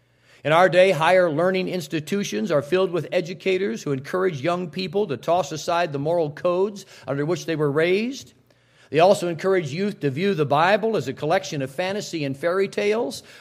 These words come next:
Worse than that, they even want young people to view the Bible as a bad book that harms society. Is there not already a mission and a cause and a call to action?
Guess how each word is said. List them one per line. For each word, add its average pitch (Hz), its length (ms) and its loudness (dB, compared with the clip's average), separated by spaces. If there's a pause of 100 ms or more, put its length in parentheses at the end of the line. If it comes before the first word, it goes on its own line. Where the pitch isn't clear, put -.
Worse 220 380 6
than 196 280 2
that, 202 340 0
they 135 120 -2
even 175 340 -4
want 185 200 -2
young 190 240 -2
people 170 320 -8
to 156 80 -2
view 180 240 -6
the 160 120 -4
Bible 185 360 0
as 143 100 -6
a 139 60 -6
bad 165 420 0
book 196 260 0
that 147 120 -2
harms 170 480 -2 (100)
society. 175 840 -2 (300)
Is 175 100 -4
there 196 100 2
not 214 220 4
already 208 520 6
a 175 100 2
mission 220 500 -2
and 175 180 -2
a 175 60 -2
cause 196 560 2
and 170 180 -4
a 165 40 -4
call 185 280 4
to 190 140 2
action? 277 480 -4